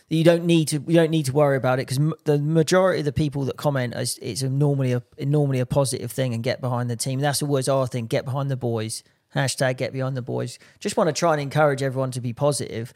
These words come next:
'cause no matter what cards we're dealt, negativity is not gonna help. So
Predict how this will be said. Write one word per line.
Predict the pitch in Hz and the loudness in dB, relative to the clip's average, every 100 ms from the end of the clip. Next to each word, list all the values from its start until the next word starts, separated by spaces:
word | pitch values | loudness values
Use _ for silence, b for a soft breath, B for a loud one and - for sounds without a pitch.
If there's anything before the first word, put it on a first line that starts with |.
| b b b - | b b b -2
'cause | 139 | 2
no | 151 | 4
matter | 165 156 | 6 4
what | 151 160 - | 2 2 2
cards | 160 147 131 | 4 4 2
we're | 131 | -6
dealt, | 123 147 120 110 - b b b b b _ _ _ - | 0 2 2 -2 -8 b b b b b _ _ _ -2
negativity | 143 170 156 - 156 131 | 4 4 2 -2 -4 -4
is | 123 | -4
not | 135 | -4
gonna | 117 113 | -4 -4
help. | 110 104 - _ | -4 -6 -8 _
So | - 131 123 | -4 0 0